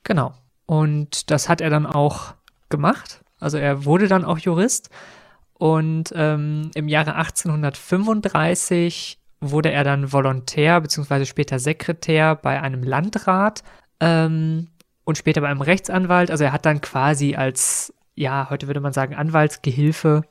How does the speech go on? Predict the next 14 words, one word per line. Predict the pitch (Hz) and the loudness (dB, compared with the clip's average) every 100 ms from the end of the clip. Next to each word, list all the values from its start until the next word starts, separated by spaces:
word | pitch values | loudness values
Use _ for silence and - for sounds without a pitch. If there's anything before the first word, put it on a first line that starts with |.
| _ _ _ _ _ _ | _ _ _ _ _ _
ähm, | 147 139 139 139 - - | -4 -2 -4 -6 -10 -4
gearbeitet. | 143 135 165 196 269 - _ _ _ - - - - - _ - | -2 0 2 0 -4 -12 _ _ _ -12 -12 -20 -20 -20 _ -2
Das | 160 | 0
Ganze | 175 185 202 | 2 2 2
muss | 175 226 226 | 4 2 2
wohl | 180 202 208 185 | 4 6 6 6
sehr, | 165 170 | 4 4
sehr | 170 156 160 156 156 156 151 147 143 120 - 170 180 - _ _ | 2 0 2 2 2 2 2 0 -4 -8 -14 -18 -20 -20 _ _
trocken, | - 165 180 196 196 196 196 | -4 -4 -2 -2 -2 -2 2
langweilig, | 156 175 180 170 170 170 170 - - - - | 2 2 2 2 2 2 0 -4 -10 -12 -10
äh, | 139 139 143 139 | -6 -4 -6 -8
mühsam | - - 151 151 170 196 180 170 170 175 180 - | -12 -12 -6 0 2 4 6 6 6 0 -4 -2
gewesen | 165 170 170 170 | 2 2 2 0
sein. | 160 156 165 | 2 2 0